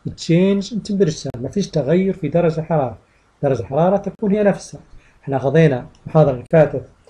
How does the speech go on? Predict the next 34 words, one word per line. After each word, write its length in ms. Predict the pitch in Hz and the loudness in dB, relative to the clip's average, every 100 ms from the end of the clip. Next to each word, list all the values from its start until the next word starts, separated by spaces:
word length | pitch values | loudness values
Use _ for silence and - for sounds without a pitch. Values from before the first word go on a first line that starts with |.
| _ _ - 135 | _ _ -10 -10
السبيسيفيك 540 | 139 - 170 160 156 | -8 -8 -6 -6 -2
هيت 200 | 185 220 | -2 -2
وحسبنا 380 | - 165 180 151 | -2 2 4 2
كمية 380 | - 160 156 120 | 0 0 0 0
الحرارة 540 | - 143 151 131 117 _ _ - | -2 2 2 2 -4 _ _ -6
في 60 | |
السبيسيفيك 640 | 143 - 156 175 127 123 170 | -6 -6 -4 -4 -4 -2 0
هيت. 220 | 214 220 - _ - 131 | 0 -4 -20 _ -10 -4
عندما 180 | 170 151 | -2 -2
تنتقل 480 | 175 - 180 202 226 - _ _ | -4 -2 0 0 0 -8 _ _
الحرارة 760 | 160 - 151 156 190 220 214 - - _ _ _ _ _ _ _ _ - _ _ _ _ - | -4 -2 0 4 6 6 4 -6 -20 _ _ _ _ _ _ _ _ -20 _ _ _ _ -4
من، 340 | 147 147 170 - - _ _ - | 0 0 -4 -10 -18 _ _ 2
تصبح 280 | 170 160 | 2 2
في 100 | 147 | -2
حالة 300 | - 175 151 156 | 4 4 4 0
إكليبيريوم 580 | - 147 165 190 233 254 _ _ - | -2 2 4 6 4 0 _ _ 0
ويصبح 280 | 170 180 147 | 0 2 -2
في 100 | 156 | 0
تغير 320 | 156 170 214 | 2 4 4
في 120 | 175 | 2
درجة 200 | 175 196 | 0 0
الحرارة، 360 | - 190 185 131 | 0 2 4 2
عندنا 240 | 139 139 | -2 -4
تي 220 | 135 147 | -4 -2
واحد 300 | 151 202 208 | 2 2 0
وتي 160 | 220 226 | -4 -6
اثنين. 300 | 214 165 131 _ _ - - | -2 -4 -4 _ _ -6 2
هنا 220 | 220 254 | 4 4
ما 80 | 233 | 2
فيش 200 | 262 - | -2 0
تغير 360 | 214 226 185 | 2 4 4
في 80 | 135 | 2
درجة 140 | 143 | 0
الحرارة، 460 | 117 139 139 120 | 0 0 0 0